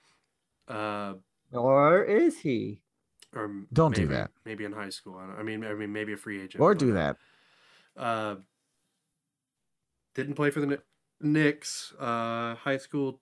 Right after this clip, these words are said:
Speaker 1: not a champion. Um,
Speaker 3: Kind of a
Speaker 1: did
Speaker 3: star.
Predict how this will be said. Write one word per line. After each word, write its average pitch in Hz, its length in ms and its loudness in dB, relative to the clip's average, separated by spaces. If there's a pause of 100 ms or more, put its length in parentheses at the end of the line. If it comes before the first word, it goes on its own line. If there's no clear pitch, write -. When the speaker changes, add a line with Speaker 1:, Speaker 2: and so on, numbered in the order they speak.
Speaker 1:
not 131 260 -2
a - 20 -4
champion. 135 560 -4 (2250)
Um, 120 680 -4 (2500)
Speaker 3:
Kind 131 220 8
of 143 100 10
a 131 40 8
Speaker 1:
did 131 60 4
Speaker 3:
star. 110 440 6